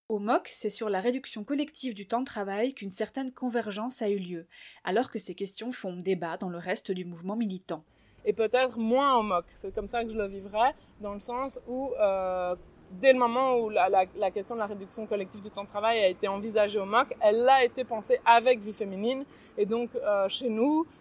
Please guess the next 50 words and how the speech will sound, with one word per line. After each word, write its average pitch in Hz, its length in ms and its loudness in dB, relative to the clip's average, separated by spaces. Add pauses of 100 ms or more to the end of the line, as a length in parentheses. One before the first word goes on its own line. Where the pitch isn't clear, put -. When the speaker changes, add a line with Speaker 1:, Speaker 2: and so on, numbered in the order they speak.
Speaker 2:
cette - 280 0
question, 233 360 -2
euh, 233 460 -2 (400)
je 208 100 -16
pense 247 240 -8
que 240 80 -2
dès 220 220 -2
qu'on 277 160 -2
parle 262 240 0
de 226 80 -2
réduction 220 400 -10
collective 208 380 -6
du 202 100 -16
temps 214 160 -10
de 220 60 -12
travail, 233 420 0 (220)
on 233 180 -2
a 294 80 8
en 269 220 4
tête 262 340 -4
les 208 200 -6
impacts 233 440 -2
potentiels 226 640 -4 (220)
sur 262 240 -6
les 214 120 -2
femmes. 269 440 2
Et 214 40 -8
donc, 240 280 -10
euh, 196 300 -6
on, 196 840 -14
euh, 185 160 -4 (560)
on, 202 60 -12
on - 20 -8
dé-, 214 220 -4 (180)
voilà, 175 300 0
on 175 60 -8
déconnecte 220 580 -6
pas 269 180 0
ces, 214 160 -6
ces 208 160 -10
deux 214 140 -6
questions-là. 214 720 -2 (560)
Euh, 180 340 -14 (260)
donc 208 140 -12
c'est - 100 -2
peut-être - 320 -6
en 208 100 -4
effet 202 240 -10
un 220 260 0
exemple 208 560 -10